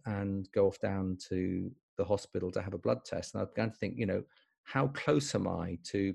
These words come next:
perhaps causing some significant side effects from using this drug in this way?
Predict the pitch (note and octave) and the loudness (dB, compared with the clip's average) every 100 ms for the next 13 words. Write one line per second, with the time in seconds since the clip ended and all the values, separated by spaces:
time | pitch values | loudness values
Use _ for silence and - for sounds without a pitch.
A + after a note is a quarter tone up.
0 | - F#2 - G2+ - - - _ _ _ | -2 -4 -2 -6 -6 -16 -16 _ _ _
1 | _ - A2+ A2 G#2 F#2 - F#2 - F2 | _ -6 0 0 0 -4 -4 -6 -6 -4
2 | A2 A#2+ G#2 F2+ F2 - G2+ G2+ - - | -2 -2 -4 -6 -6 -6 -4 -4 -6 -8
3 | - - - F#2 F#2+ G2 F#2 F#2+ F#2 F#2+ | -10 -12 -6 -4 -2 -2 -2 -2 -2 -4
4 | - F#2+ F#2 F#2+ F#2+ - A#2+ E2+ | 0 0 0 -2 -2 -2 0 0